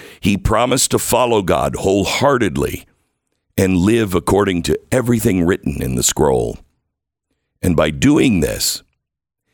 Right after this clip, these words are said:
he said they would confirm the covenant of their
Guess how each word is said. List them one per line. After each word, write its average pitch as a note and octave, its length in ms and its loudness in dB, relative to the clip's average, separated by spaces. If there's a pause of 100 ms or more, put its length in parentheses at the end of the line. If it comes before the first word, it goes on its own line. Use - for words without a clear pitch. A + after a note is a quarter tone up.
(120)
he C3+ 220 0
said A#2 360 0
they G#2 100 2
would F#2+ 240 0
confirm A2+ 720 0
the F#2+ 80 0
covenant G2 560 -2 (320)
of D#2 160 -2
their D#2 180 0